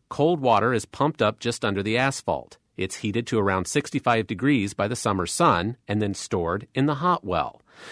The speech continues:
Come winter, the warm water would be pumped back up, melting the snow and ice off the bike lane. Boerewijn figures installing bike paths with this system will cost twice as much as normal lanes,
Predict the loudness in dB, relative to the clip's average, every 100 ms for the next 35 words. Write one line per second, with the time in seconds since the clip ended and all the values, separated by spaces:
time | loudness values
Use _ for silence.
0 | -20 -2 0 4 2 2 0 -2 -2 -2
1 | 0 4 4 4 4 2 0 -2 -2 -6
2 | -4 -4 -4 0 0 0 2 2 0 -6
3 | _ -4 0 0 0 -2 -2 -2 -2 -2
4 | 0 -2 -2 -6 -4 -6 -6 -4 0 0
5 | -2 -6 -8 -12 -20 -20 -20 -20 -10 0
6 | 4 4 2 0 2 -2 -2 -4 -2 -6
7 | -2 0 2 2 0 0 -2 -4 -4 -4
8 | -6 -6 -4 -4 -2 -4 -2 -6 -6 -4
9 | -2 -2 -4 -2 0 0 -2 -2 -2 -2
10 | -2 4 6 6 4 0 -6 -12 -18